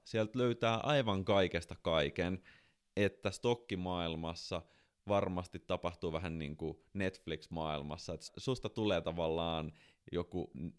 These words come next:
stokkihenkilö, joka, siellähän on tälläkin hetkellä mahdollista valokuvaajien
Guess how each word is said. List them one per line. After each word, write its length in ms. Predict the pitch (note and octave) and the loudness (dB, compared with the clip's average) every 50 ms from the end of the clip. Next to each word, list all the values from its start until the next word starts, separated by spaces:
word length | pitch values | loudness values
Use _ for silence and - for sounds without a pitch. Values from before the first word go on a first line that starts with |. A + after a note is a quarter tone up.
| - | -16
stokkihenkilö, 1800 | - - - G2+ G2 F#2 - - _ _ - E2+ D2+ - _ _ _ _ _ _ _ _ - - G2 F2+ F2 E2+ F2 E2+ - E2+ E2 D#2 D#2 D2+ | -14 -6 -2 0 0 0 0 -4 _ _ -8 -8 -8 -8 _ _ _ _ _ _ _ _ -10 -4 -2 -2 -2 -2 -4 -6 -4 -4 -2 0 0 0
joka, 380 | C#2+ C#2+ C#2+ - C#2 A1+ - _ _ _ _ _ _ _ _ _ - E2 | 0 -2 -2 -4 -6 -6 -8 _ _ _ _ _ _ _ _ _ -14 -8
siellähän 460 | D#2+ - G2 G#2+ A#2 C3 D3 F3 E3+ | -2 2 4 6 6 4 4 2 2
on 200 | D#3+ C3 G#2+ - - _ - - - | 2 2 0 -2 -6 _ -18 -10 -2
tälläkin 380 | - G2 F#2 F#2 - F#2+ F#2 F2 | 0 0 0 0 -2 -4 -6 -4
hetkellä 440 | F#2 G2+ F2 - - F#2 F2+ F2 | -4 -4 -6 -4 -2 0 0 0
mahdollista 480 | F2+ F2+ F#2 F#2 E2 E2+ E2 - - - - - D2 F2+ | 0 0 -2 -2 -2 -4 -4 -4 -6 -6 -6 -6 -4 0
valokuvaajien 960 | F2+ F2+ F2 E2 - F#2+ D#2+ D2+ E2+ E2 D#2+ D#2 D#2+ D#2+ D2+ D2+ D#2+ D#2+ | 0 0 0 -2 -4 -8 -4 -2 0 2 2 2 0 0 -2 -4 -4 -8